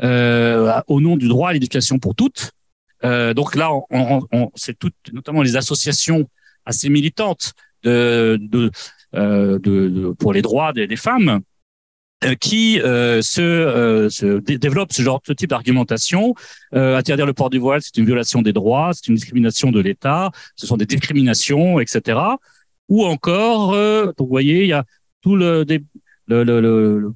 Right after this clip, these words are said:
le, aussi, le, comment dire, la, la référence aux pressions, les pressions exercées par, euh, par, par, euh, par, comment dire, le système politique en, en, en Turquie.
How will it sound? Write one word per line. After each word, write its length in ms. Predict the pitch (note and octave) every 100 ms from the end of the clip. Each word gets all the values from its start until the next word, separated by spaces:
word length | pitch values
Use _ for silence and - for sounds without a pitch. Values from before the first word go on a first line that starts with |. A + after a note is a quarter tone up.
| -
le, 400 | D3 - A#2 B2
aussi, 340 | C3+ A#2 F3+
le, 320 | D#3 B2 A#2 A2+
comment 220 | C3 B2
dire, 120 | A2+
la, 80 | A#2+
la 220 | B2 B2+
référence 500 | A#2 A#2 D3 C#3+ E3+
aux 100 | D3
pressions, 540 | A#2+ - D#3+ - C#3 E3+
les 80 | B2
pressions 360 | - C#3+ - D#3+
exercées 500 | B2+ A#2+ - D3+ E3
par, 420 | - C#3+ D3+ C#3
euh, 180 | A#2+ A#2 -
par, 340 | C#3 C3+ G#2+ G2+ - _ _
par, 300 | - G#2+ -
euh, 260 | G2 F#2 F2+ -
par, 160 | - _ _ _ _ -
comment 160 | G2
dire, 80 | F#2
le 60 | F#2
système 340 | - - A2
politique 460 | G#2 G2 - C#3 A#2+
en, 240 | G#2+ B2+
en, 40 | G#2+
en 140 | B2
Turquie. 540 | B2+ A2 F#2 - G3